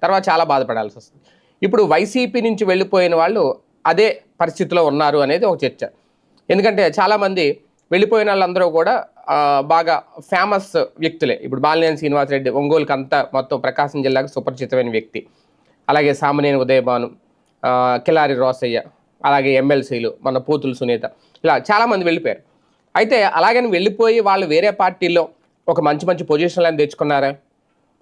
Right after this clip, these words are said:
రేపొద్దున వాళ్ళకి సీటు దక్కుతుందనే భరోసా ఏమన్నా ఉందా? లేదు. కాకపోతే, ఎందుకంటే అక్కడే మంది ఎక్కువ ఉన్నారు, ఇక వీళ్ళకేం అవకాశం ఉంటుంది?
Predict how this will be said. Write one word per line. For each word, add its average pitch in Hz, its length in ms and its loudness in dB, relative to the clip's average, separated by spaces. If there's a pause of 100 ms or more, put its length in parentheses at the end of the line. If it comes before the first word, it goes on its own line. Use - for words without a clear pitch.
(120)
రేపొద్దున 180 400 2
వాళ్ళకి 170 280 0
సీటు 170 340 -8
దక్కుతుందనే 165 440 0
భరోసా 151 380 0
ఏమన్నా 143 240 0
ఉందా? 135 360 0 (480)
లేదు. 165 260 2 (1040)
కాకపోతే, 185 400 2
ఎందుకంటే 202 300 0
అక్కడే 240 320 0
మంది 180 260 0
ఎక్కువ 135 200 -4
ఉన్నారు, 110 260 -6 (640)
ఇక 202 100 2
వీళ్ళకేం 208 460 2
అవకాశం 170 380 0
ఉంటుంది? 135 360 -6